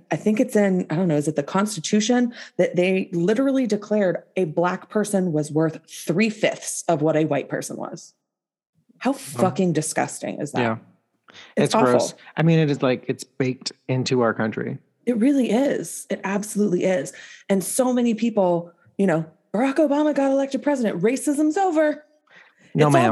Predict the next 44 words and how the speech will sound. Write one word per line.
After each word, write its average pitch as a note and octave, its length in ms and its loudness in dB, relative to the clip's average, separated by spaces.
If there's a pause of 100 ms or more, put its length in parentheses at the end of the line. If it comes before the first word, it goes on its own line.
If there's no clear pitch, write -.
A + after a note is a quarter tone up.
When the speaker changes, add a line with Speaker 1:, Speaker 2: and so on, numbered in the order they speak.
(120)
Speaker 1:
done D#4+ 140 2
now." A3 360 0 (300)
Speaker 2:
No, D3+ 180 2
ma'am. A#2+ 300 0
Speaker 1:
No, F4+ 380 -4 (580)
absolutely A#3 420 2
Speaker 2:
Well, G3 80 6
and G3+ 120 6
I F#3 60 2
Speaker 1:
not. F3 60 2
Speaker 2:
th-, - 180 -16 (120)
I C#3+ 60 -2
think F#3 180 2
that's, F3 180 0
like, B2+ 240 -2 (640)
even F#3 300 4
more D3+ 340 4
evident A#2+ 400 -2
now B2 220 -2
that A#2+ 60 -6
we've A#2+ 160 -4
seen B2 420 -4
the C3 80 -2
pendulum A#2+ 460 -2
swing A#2 580 -4
in B2+ 80 -4
the B2 100 -2
other A#2+ 140 0
Speaker 1:
Yeah. - 60 -6
Speaker 2:
direction, A#2+ 520 -2 (220)
Speaker 1:
Oh E3 120 0
my D#3+ 140 -2
Speaker 2:
where C3 120 2
Speaker 1:
God. B2 360 -2
Speaker 2:
all C3+ 80 2
these C3+ 120 0
people C#3 180 2
are B2 40 2
coming C3 240 -2
out B2 120 2
of A2+ 40 0
the A#2 60 0
woodwork C3 420 0
because, A#2 440 -4